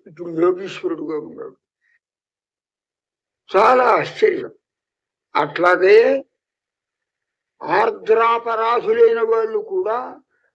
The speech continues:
ఎన్నో అపచారాలను చేసినటువంటి వాళ్ళు కూడా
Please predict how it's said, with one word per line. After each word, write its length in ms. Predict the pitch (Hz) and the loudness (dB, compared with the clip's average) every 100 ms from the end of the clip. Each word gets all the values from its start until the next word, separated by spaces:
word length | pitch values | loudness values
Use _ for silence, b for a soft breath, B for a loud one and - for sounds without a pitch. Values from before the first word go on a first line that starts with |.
| _ | _
ఎన్నో 520 | 160 190 214 233 247 | -12 -10 -8 -6 -4
అపచారాలను 960 | 262 247 226 226 220 220 220 208 156 113 _ _ - | -2 -2 -4 -4 -2 -2 0 -2 -4 -12 _ _ 2
చేసినటువంటి 680 | 220 220 226 220 208 202 202 | 4 4 0 -10 -10 -16 -12
వాళ్ళు 260 | 190 190 185 | -10 -8 -10
కూడా 420 | 156 175 208 - | -14 -12 -12 -12